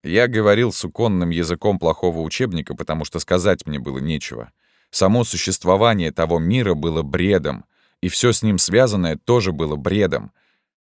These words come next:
Неужели ты в самом деле веришь в то, что какой-то там император Киевского вокзала шесть лет ждет,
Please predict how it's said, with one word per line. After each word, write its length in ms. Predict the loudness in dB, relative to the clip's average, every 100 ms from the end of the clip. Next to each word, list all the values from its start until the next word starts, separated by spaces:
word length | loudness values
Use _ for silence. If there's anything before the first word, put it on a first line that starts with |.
| _ -2
Неужели 460 | 2 4 4 2
ты 120 | 2
в 60 | 0
самом 360 | 2 2 2 0
деле 240 | 2 2
веришь 320 | 2 0 -4
в 60 | -2
то, 140 | 0
что 200 | 0 -2
какой-то 520 | -2 -2 0 0 2
там 300 | 0 2 2
император 560 | 2 2 4 4 2 -4
Киевского 500 | -2 -2 0 -2 0
вокзала 540 | 0 0 2 4 4
шесть 400 | 2 0 0 -2
лет 220 | 0 2 0
ждет, 460 | -2 2 4 2